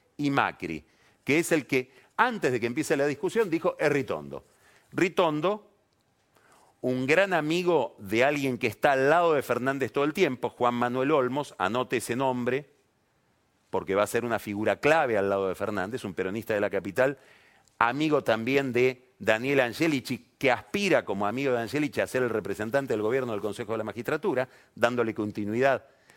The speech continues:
a esa política, para muchos súper cuestionable, y Ritondo amigo de Massa, que sería, subrayo el potencial, el presidente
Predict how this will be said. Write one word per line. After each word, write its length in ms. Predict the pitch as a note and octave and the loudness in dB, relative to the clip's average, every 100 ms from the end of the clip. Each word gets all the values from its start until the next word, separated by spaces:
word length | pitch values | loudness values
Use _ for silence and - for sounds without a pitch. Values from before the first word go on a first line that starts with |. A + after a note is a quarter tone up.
| _ | _
a 160 | F#2+ G#2+ | 0 0
esa 200 | A#2 A2+ | 0 -2
política, 520 | C3+ F#3+ B2 G#2+ D#3 - _ | 0 -2 -2 0 0 0 _
para 180 | - F#2 | 2 2
muchos 460 | G2 D3+ - F#2+ - | 0 -2 -4 -6 -10
súper 360 | - C#3+ B2 G#2+ | -6 -4 -2 -2
cuestionable, 600 | A2 B2 F3+ C#3 B2 C#3+ _ _ _ _ _ - - _ _ | -2 -4 0 0 -2 -8 _ _ _ _ _ -20 -20 _ _
y 280 | A#3+ C4 - | 0 0 -4
Ritondo 560 | - F#3+ G#3 F#3+ G#3 E3+ | -2 -2 2 2 4 2
amigo 320 | C#3 D3 D3 | 2 2 2
de 100 | B2+ | 2
Massa, 460 | G#2+ D#2+ - C#2+ - _ _ _ _ _ _ _ _ _ _ _ _ - | 0 -2 -8 -14 -18 _ _ _ _ _ _ _ _ _ _ _ _ 2
que 160 | F3 | 2
sería, 720 | - E3+ F#3+ B3 F#3+ F#3 A3 - _ _ _ _ _ _ _ _ _ _ _ _ | 4 4 4 2 2 2 0 -12 _ _ _ _ _ _ _ _ _ _ _ _
subrayo 640 | - G#2+ B2+ D3+ C3+ A2+ - | -6 0 2 0 0 -4 -2
el 180 | G#2+ | -4
potencial, 800 | - D#3 C#3 D#3 E3+ D#3+ D3 F#3+ - _ _ _ | 0 0 0 -2 0 2 2 0 -8 _ _ _
el 180 | A#2+ A#2+ | 0 0
presidente 1000 | D3 B2+ D3 D3 C3 A2+ G#2+ D3+ D#3 _ | 0 -2 0 2 0 0 -2 -4 -4 _